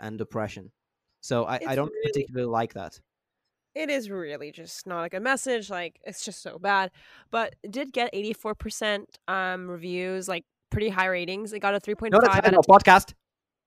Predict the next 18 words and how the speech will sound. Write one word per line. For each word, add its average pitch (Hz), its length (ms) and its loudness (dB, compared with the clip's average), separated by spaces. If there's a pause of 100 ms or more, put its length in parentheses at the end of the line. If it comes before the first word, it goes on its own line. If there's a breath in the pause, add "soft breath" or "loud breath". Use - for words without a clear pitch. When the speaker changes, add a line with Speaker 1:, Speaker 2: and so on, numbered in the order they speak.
(720)
Speaker 2:
<laughs> 208 680 -4
True, 302 540 2
true, 294 200 -2
true, 277 160 -8
true. 294 300 -2
Hey, 269 300 2
five 240 240 -2
stars. 254 300 2 (440 loud breath)
Um, 196 400 -6
but 226 120 -12
yeah, 240 160 -2
Massimo, 262 520 0
if 285 80 -2
you're 226 120 -2
listening 196 360 -6
to - 80 -12
this, 294 400 -6
um, 175 640 -6